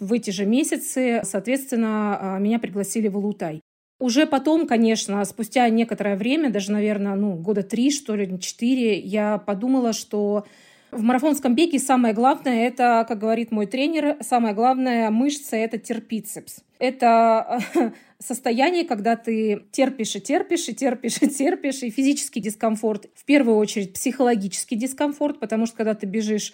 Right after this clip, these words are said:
очень много километров, э, сорок два ли это классические марафоны, или пятьдесят, как я бегала, или даже, например, сто и больше, ты находишься в постоянном диалоге, да,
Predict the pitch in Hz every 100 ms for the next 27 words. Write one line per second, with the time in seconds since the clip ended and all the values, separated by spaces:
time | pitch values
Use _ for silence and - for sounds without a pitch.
0 | - 247 240 214 220 220 202 196 202 202
1 | 254 330 294 277 - 196 196 - 277 294
2 | 233 220 254 254 233 226 226 226 220 208
3 | - 226 214 214 208 220 214 196 190 180
4 | 196 - 247 294 294 - 226 233 208 226
5 | 220 220 208 - - - - 214 208 190
6 | 202 190 190 190 190 196 190 - 247 285
7 | 240 180 240 302 302 277 240 - 214 202
8 | 277 294 294 233 - 208 - 220 247 240
9 | 190 214 202 226 214 180 196